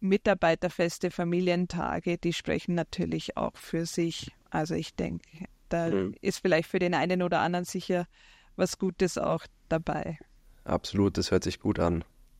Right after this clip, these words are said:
Speaker 2: <laughs> Perfekt. Wenn ich mich jetzt bewerben möchte bei euch, ähm, wie sieht denn so der Bewerbungsprozess aus? Ja, über die Webseite, per E-Mail, was sind so die nächsten Schritte bei euch?
Speaker 1: Genau, also am besten ist es, man schaut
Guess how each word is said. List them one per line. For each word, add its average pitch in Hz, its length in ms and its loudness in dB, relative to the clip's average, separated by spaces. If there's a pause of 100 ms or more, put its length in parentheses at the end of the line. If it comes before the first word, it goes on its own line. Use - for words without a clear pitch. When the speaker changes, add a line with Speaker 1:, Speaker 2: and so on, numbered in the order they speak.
(260)
Speaker 2:
<laughs> - 1200 -20
Perfekt. 98 540 2 (320)
Wenn 110 120 8
ich 120 100 6
mich 151 120 4
jetzt - 200 2
bewerben 110 380 6
möchte 139 280 2
bei 127 80 2
euch, 131 380 2 (180)
ähm, 107 360 4
wie 107 60 0
sieht 113 180 -4
denn 113 120 4
so 104 140 2
der 98 340 6
Bewerbungsprozess 92 1000 2
aus? - 400 -6 (160)
Ja, 95 240 -2 (140)
über 90 160 0
die 92 120 4
Webseite, 95 520 4
per 95 200 0
E-Mail, 92 480 4
was 90 120 -2
sind 95 140 0
so 95 100 -2
die 92 80 2
nächsten 87 360 0
Schritte - 360 -2
bei - 80 -2
euch? - 280 -4 (500)
Speaker 1:
Genau, 175 420 2 (100)
also 196 240 4
am 202 140 2
besten 220 340 0
ist 220 180 0
es, 214 160 -4
man 196 140 0
schaut 196 400 2